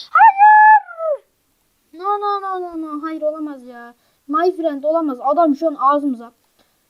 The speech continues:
Oha! Tek kaybettiğim oyun bu mu oldu şu an? Galiba. Ama daha kaybetmedik. Ben niye umudumu yitiriyorum? Hadi, hadi. Hadi coşlar. <laughs> Hadi coşlar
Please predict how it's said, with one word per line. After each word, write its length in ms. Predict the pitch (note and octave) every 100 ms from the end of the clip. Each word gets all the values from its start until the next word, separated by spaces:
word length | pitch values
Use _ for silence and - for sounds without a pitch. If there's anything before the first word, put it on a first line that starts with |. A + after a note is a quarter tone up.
| _ _ -
Oha! 1600 | F4+ G4 G4 F4+ E4 F#4 G#4 A4 A4 G#4+ F#4+ F4 D4 C4+ B3 A#3 A#3 _ _ _ _ _ _ _ _ _ _
Tek 240 | E4+ F#4+ -
kaybettiğim 540 | G4 F#4+ G4 F#4 F4+
oyun 280 | F#4+ F#4+ E4
bu 80 | F4+
mu 100 | G#4
oldu 300 | F4 B3+ C4+
şu 160 | C4
an? 200 | A3+ A3 A#3+ _ _ _ _ _ _ _ _ _ _ _ _ _ _ _ _ _ _ _ _ _ _ _
Galiba. 500 | B3+ C#4+ D4+ A3+ G#3 _ _ _ _ _ _ _ _ _ _ _ _ _ _ _
Ama 160 | F4 A#4 A4+
daha 220 | A4+ A4+
kaybetmedik. 640 | A#4 A#4+ A#4 A#3+ A#3 -
Ben 200 | D4 D4+
niye 120 | D#4+
umudumu 360 | D#4 A3+ G#3+ A3
yitiriyorum? 440 | G#3 _ A3+ G#3+ A#3+
Hadi, 260 | F4 F#4+ D4
hadi. 320 | E4 - - _ _
Hadi 220 | - D#4+ B3
coşlar. 400 | B3 - C4+ C#4+ _ _ _ _ _
<laughs> 0 |
Hadi 360 | D4 C#4 B3 A3
coşlar 320 | A3 - G#3+